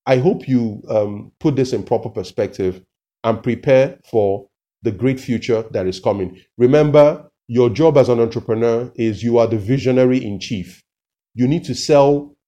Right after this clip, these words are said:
hope. You need to sell audacity. You need to sell confidence in the future, because the future is coming. It's definitely coming. And you need only those people who are prepared for it would take advantage of this crisis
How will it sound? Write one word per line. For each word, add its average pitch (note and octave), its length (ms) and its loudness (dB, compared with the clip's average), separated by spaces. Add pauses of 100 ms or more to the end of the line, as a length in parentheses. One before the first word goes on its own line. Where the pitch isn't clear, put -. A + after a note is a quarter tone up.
hope. F3 420 0 (480)
You C3 100 -2
need D3+ 140 0
to C#3 100 -6
sell D3 400 2
audacity. D3 920 -2 (140)
You B2 100 -2
need D3+ 140 -2
to C#3+ 80 -6
sell D3 320 0
confidence C#3 560 0
in G#2+ 80 -4
the G2+ 80 -4
future, B2 400 -4
because B2+ 300 2
the C#3+ 60 0
future F#3 440 -2
is A#2 160 -4
coming. G#2+ 480 -2 (320)
It's G2+ 140 -8
definitely D3+ 500 0
coming. G#2+ 360 -2
And A#2+ 160 -2
you B2 80 -4
need E3+ 220 -4
only F#3 220 2
those D3+ 240 0
people D3+ 400 -6 (240)
who E3 100 2
are C3 80 2
prepared C#3 460 -4
for G#2+ 200 -4
it A2+ 220 -4 (380)
would A#2+ 320 -2 (500)
take E3 220 0
advantage C3 680 -2
of G#2 200 -2
this B2 180 -2
crisis G2+ 580 -6